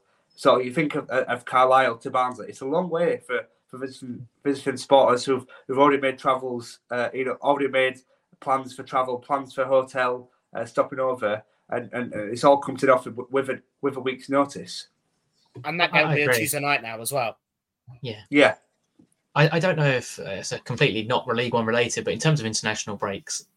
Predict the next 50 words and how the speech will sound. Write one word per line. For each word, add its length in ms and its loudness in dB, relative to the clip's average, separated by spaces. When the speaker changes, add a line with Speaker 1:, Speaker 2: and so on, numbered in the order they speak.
Speaker 3:
there's, 320 -2
I 80 -8
think 180 0
there's 160 -4
too 220 2
many. 220 2
We've 140 -4
had 180 -2
three, 680 -4
and 80 -4
it's 120 -4
only 200 -4
November. 500 -2
The, 140 -8
the 100 -14
Premier 240 2
League 140 -2
teams 180 -6
have 100 -6
played, 180 -4
what, 220 -2
eleven, 380 0
twelve 300 0
games? 520 0
We 60 2
had 100 2
an 100 0
international 420 -2
break 160 2
in 60 0
September 460 -2
after 200 -4
they 80 -4
played 180 -4
about 200 -4
two 180 -2
games. 460 -12
We 60 -8
had 80 -10
one 140 2
in 80 -4
October 640 -6
and 160 -8
one 140 2
in 80 -4
November. 560 -4
I 60 -6
just 140 -6
feel 120 6
there's 280 0